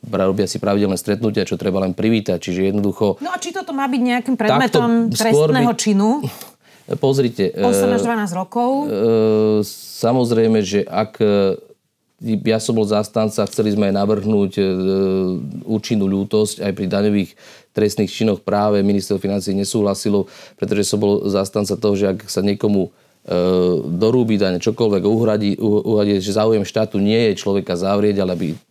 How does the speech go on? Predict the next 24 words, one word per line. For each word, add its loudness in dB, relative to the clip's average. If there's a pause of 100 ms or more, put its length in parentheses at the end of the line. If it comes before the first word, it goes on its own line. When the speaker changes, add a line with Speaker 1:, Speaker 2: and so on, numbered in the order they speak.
Speaker 1:
aby, -2
e, -10 (220)
dane -2
boli -2
uhradené, 0 (240)
aby 0
jednoducho -2
štátna -4
kasa -4
bola -2
plná. 0
E, -12 (760)
na 2
tom -2
sme 0
ešte -4
ako -2
keby 0
spoločnosť -2
nedozreli, 0
tvrdia -2
všetci, -6
že -2
nie 0